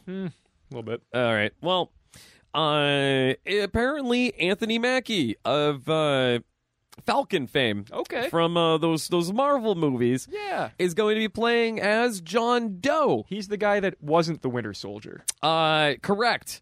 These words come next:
Speaker 1: Yep.
Speaker 2: Uh, yeah, with no memory of his past, John gets a once-in-a-lifetime opportunity to make his wish of finding community come true, but only if he can survive an onslaught of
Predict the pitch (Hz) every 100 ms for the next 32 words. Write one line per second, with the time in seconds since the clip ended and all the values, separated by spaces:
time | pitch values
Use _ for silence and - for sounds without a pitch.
0 | _ 131 - - _ - 151 143 127 120
1 | 139 214 208 165 185 196 190 185 175 151
2 | 147 - 247 254 254 - 220 269 254 208
3 | 214 202 170 208 - 220 226 240 262 285
4 | 254 285 277 269 262 247 233 233 208 233
5 | 233 226 226 254 202 180 190 208 - 214
6 | - 175 185 190 170 180 170 165 180 165
7 | 165 180 - 202 208 196 143 110 - -
8 | - - 165 165 170 190 185 160 170 190
9 | 185 151 165 - 160 139 143 135 135 135
10 | 139 139 - 135 127 123 131 120 -